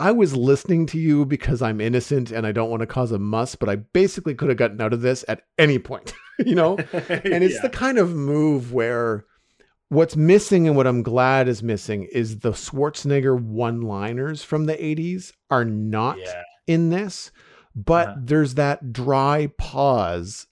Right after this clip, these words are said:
Speaker 1: of, like, him just looking at you and the other character shaking their head, and in their head, they're just thinking, "Oh, Reacher." And then that's it. And they move on. So it's got those moments, but it's not, like,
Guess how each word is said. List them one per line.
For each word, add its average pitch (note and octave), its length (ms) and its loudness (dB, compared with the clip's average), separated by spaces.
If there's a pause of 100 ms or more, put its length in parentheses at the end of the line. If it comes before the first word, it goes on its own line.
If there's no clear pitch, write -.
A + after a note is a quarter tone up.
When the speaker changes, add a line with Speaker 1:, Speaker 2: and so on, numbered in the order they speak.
Speaker 1:
of, A2+ 280 -2
like, F#2+ 420 -2
him D3 320 2
just C3 220 -4
looking B2 360 0
at F2+ 160 -2
you F2 420 -8 (500)
and C#3 180 4
the C3 100 6
other D#3 140 6
character D3 380 0
shaking C3 340 0
their A2+ 140 -2
head, A2 440 -2
and C#3 140 0
in F3 80 4
their E3+ 140 2
head, C3 200 2
they're C3 120 2
just A#2 200 -4
thinking, G2+ 440 -4
"Oh, - 240 -14 (120)
Reacher." - 360 -20 (400)
And D3 120 2
then C#3+ 120 2
that's C#3 240 0
it. G3 240 0
And C3 120 0
they B2+ 60 2
move B2 220 2
on. G#2+ 260 -2 (260)
So D#3+ 220 2
it's D3+ 140 -4
got - 220 -2
those G#3+ 260 4
moments, D#3 640 0
but C3 220 2
it's - 220 -4
not, D3 320 0
like, A#2+ 380 0